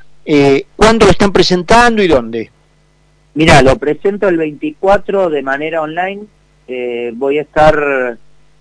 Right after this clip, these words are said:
Speaker 2: eh, tengo la suerte de trabajar hace diez años con mi fundación en distintos barrios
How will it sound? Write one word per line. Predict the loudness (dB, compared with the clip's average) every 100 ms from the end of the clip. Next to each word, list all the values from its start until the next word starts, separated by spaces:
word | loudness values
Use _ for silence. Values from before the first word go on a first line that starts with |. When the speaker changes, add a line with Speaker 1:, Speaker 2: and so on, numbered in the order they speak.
| -20
Speaker 2:
eh, | -14 -12 -6
tengo | -2 2
la | 2 2
suerte | 0 -2 -2
de | 0
trabajar | 0 0 0 -2
hace | -2 -4 -6
diez | -6 -4
años | -4 -4 -6
con | -8 -10
mi | -10
fundación | -10 -8 -6 -4 -4
en | -4 -6
distintos | -8 -8 -4 0 2
barrios | 4 4 2 0 -2